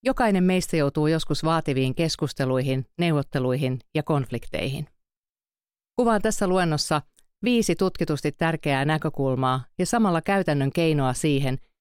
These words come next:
miten kannattaa olla eri mieltä. Eli mitkä asiat tutkitusti määrittävät vaativan keskustelun,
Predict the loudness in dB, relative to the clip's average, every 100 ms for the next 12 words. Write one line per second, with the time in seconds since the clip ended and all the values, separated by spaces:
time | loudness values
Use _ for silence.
0 | -6 -2 0 0 0 0 -2 0 0 2
1 | 0 0 0 0 0 -2 -4 -8 -20 _
2 | _ _ _ _ _ _ _ _ _ 0
3 | 2 2 -2 -10 -2 -2 0 -2 0 0
4 | -2 -2 -2 -2 -2 -2 0 2 2 0
5 | -2 -2 -2 0 -2 0 -2 0 -2 -2
6 | -2 -2 -2 0 0